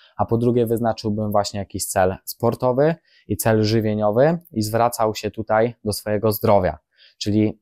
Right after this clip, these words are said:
to, że utrzymasz tą masę ciała, pozwala ci zachować zdrowie, przedłużyć życie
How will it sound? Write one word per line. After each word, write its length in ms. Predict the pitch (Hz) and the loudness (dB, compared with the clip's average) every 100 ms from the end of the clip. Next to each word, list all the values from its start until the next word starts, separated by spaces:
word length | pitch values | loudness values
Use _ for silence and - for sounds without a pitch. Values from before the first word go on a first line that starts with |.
| _ | _
to, 160 | - 107 | -2 0
że 140 | 110 | 0
utrzymasz 520 | 107 - - 107 98 | -2 -4 -4 -2 -2
tą 100 | - | -2
masę 300 | 104 101 - | -2 -2 -4
ciała, 380 | - 101 104 117 | -2 2 4 2
pozwala 400 | - 101 104 98 | 0 -4 0 0
ci 140 | - | -2
zachować 520 | 101 98 104 98 92 - | -8 -8 -4 -4 -4 -6
zdrowie, 520 | 98 101 104 107 104 | -4 0 2 2 0
przedłużyć 560 | - 101 95 95 98 95 | 0 -4 -4 -4 -4 -4
życie 480 | 104 101 104 98 | -2 -2 2 0